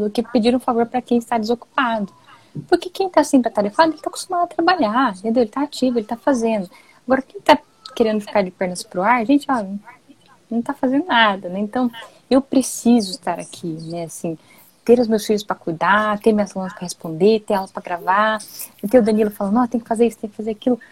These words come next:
porque eu, eu tô viva, eu tô movimentando, eu tô produzindo, né? Se eu ficar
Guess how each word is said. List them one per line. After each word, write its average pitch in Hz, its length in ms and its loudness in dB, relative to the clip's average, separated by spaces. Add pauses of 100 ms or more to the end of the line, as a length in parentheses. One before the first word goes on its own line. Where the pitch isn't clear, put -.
(180)
porque 247 240 0
eu, 254 140 6
eu 226 100 -4
tô 254 200 0
viva, 208 440 2
eu 185 40 -12
tô 220 140 -6
movimentando, 226 840 0
eu 190 40 -14
tô 208 120 -6
produzindo, 208 800 2
né? 196 140 -14
Se - 160 -4
eu 285 60 2
ficar - 440 0